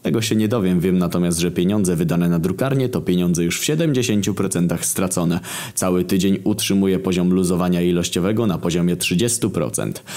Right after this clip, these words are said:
Jakieś pozory roznoszenia trzeba zachować ze względu na to, że jacyś klienci ze strefy powinni dzwonić.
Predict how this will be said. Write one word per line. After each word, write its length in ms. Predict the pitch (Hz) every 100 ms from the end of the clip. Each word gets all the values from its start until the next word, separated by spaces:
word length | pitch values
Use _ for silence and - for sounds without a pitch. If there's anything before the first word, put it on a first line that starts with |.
| - -
Jakieś 280 | 87 85 -
pozory 400 | 90 87 87 85
roznoszenia 540 | 87 87 85 90 92
trzeba 360 | 92 139 110 90
zachować 440 | 87 92 87 82
ze 100 | 87
względu 380 | 85 95 92 92
na 120 | 90
to, 120 | 90
że 100 | 87
jacyś 280 | 90 87 90
klienci 420 | - 98 95 95
ze 120 | 90
strefy 320 | 87 90 90 92
powinni 440 | 92 90 92 98
dzwonić. 440 | 113 147 92 87